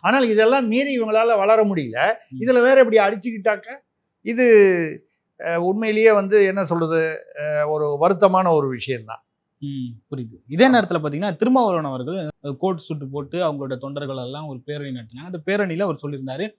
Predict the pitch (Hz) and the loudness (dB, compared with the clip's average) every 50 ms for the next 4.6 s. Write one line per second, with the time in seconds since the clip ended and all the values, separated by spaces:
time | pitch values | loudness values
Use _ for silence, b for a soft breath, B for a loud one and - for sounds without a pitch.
0 | _ _ _ _ _ _ - 277 233 269 285 254 247 226 208 190 175 175 175 170 | _ _ _ _ _ _ -2 0 2 2 2 2 2 2 0 0 -2 -4 -4 -4
1 | 170 165 165 185 220 214 196 175 160 151 156 165 190 180 156 147 151 156 165 160 | -4 -2 -2 0 0 -2 -2 -4 -6 -8 -6 -6 -4 -4 -4 -4 -6 -6 -6 -4
2 | 175 160 139 139 131 127 127 127 127 123 120 117 117 113 117 117 120 123 139 175 | -4 -4 -6 -6 -10 -10 -10 -10 -10 -10 -10 -10 -12 -12 -12 -14 -12 -12 -10 -10
3 | 185 185 190 208 208 196 220 190 190 190 170 160 165 151 143 135 151 147 139 139 | -8 -8 -8 -8 -8 -8 -8 -8 -8 -8 -8 -8 -8 -8 -8 -10 -10 -10 -10 -12
4 | 127 127 131 127 120 117 113 120 117 117 117 | -12 -10 -8 -8 -8 -10 -10 -16 -20 -20 -20